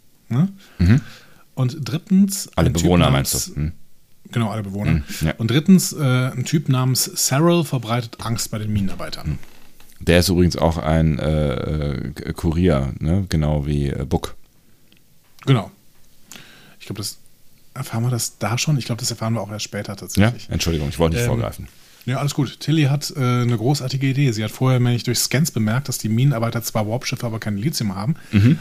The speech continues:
Speaker 1: Also bricht sie sofort mal mit dem Angebot heraus, „Hey, wir haben Dilithium.“ Und damit stößt sie auf extrem gute Antworten. Ne?
Speaker 2: Ja.
Speaker 1: Also so, „Wow, okay, Dilithium? Jetzt sind wir im, jetzt sind wir im Boot, ne? Jetzt
Speaker 2: Ja.
Speaker 1: sprechen wir.“ Ja.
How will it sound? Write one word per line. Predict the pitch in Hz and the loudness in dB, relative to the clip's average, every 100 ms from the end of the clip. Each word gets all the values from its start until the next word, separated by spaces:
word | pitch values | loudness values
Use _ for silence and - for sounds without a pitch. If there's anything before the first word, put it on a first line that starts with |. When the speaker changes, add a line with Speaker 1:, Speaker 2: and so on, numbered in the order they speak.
| - | -2
Speaker 1:
Also | 123 143 151 127 | 0 2 2 2
bricht | 123 143 | 0 -4
sie | 143 | -4
sofort | 131 - 135 143 | -6 -4 -4 -2
mal | 123 | -4
mit | 104 | -4
dem | 120 | -4
Angebot | 131 156 131 117 | -2 -2 -2 -6
heraus, | 101 107 143 - _ | -6 -6 -6 -8 _
„Hey, | 185 175 | 2 4
wir | 131 | 6
haben | 156 | 6
Dilithium.“ | 147 139 196 - 92 - - - | 6 4 2 -2 -6 -10 -20 -12
Und | 123 110 | -8 -4
damit | - 175 - | 2 2 2
stößt | - 131 | 0 -2
sie | - | -4
auf | 110 | -8
extrem | 117 - - 143 131 | -8 -8 -2 0 0
gute | 117 - | 0 -4
Antworten. | 113 - 87 82 90 | -8 -8 -12 -12 -6
Ne? | 120 - | 0 2
Speaker 2:
Ja. | |
Speaker 1:
Also | 92 113 | 2 0
so, | 113 107 | -2 -2
„Wow, | 123 240 220 113 117 | 0 0 0 0 -4
okay, | - 160 | -2 -2
Dilithium? | 117 101 131 - 226 123 - | -2 -4 -4 -2 -2 -2 -4
Jetzt | 120 147 | -4 -2
sind | - 117 | -4 -4
wir | 120 | -4
im, | 110 117 107 | -4 -4 -6
jetzt | 143 | -6
sind | - 123 | -2 -2
wir | |
im | 113 | -2
Boot, | 104 87 95 | -6 -10 -6
ne? | 165 | -2
Jetzt | 139 | 2
Speaker 2:
Ja. | 90 | 2
Speaker 1:
sprechen | - 98 82 | 2 -10 -12
wir.“ | - - - - - - | -16 -20 -20 -20 -18 -14
Ja. | 92 | -14